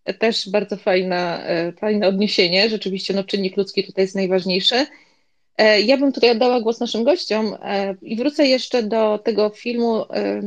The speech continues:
bo nie chciałabym, żeby to też tak było porwane, żeby odnieść się jeszcze do całej, e, szkoły leadership, bo ten film absolutnie jest jednym z takich case'ów bardzo często, e, pokazywanych i tu pewnie Piotr się ze mną zgodzi,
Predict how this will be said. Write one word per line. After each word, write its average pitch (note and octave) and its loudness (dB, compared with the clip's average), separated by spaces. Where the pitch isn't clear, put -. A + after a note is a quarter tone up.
bo F#3+ -4
nie A3 0
chciałabym, G#3+ -2
żeby G3 -4
to G#3 -6
też - -12
tak F#3+ -4
było F3 -4
porwane, E3+ -4
żeby F#3+ 0
odnieść F#3 0
się F#3+ -4
jeszcze F3+ -2
do E3+ 0
całej, E3 0
e, F3+ 2
szkoły F3+ 4
leadership, A3 2
bo F3 2
ten E3+ -4
film F#3 -2
absolutnie F3+ -2
jest F3 -2
jednym E3+ 0
z - -12
takich F3 -6
case'ów F3+ 0
bardzo E3 -2
często, E3 -6
e, F3 -2
pokazywanych F#3+ 2
i - 0
tu G3+ 2
pewnie F3+ 0
Piotr E3+ -4
się E3+ -8
ze D#3+ -12
mną D#3+ -6
zgodzi, F#3+ 0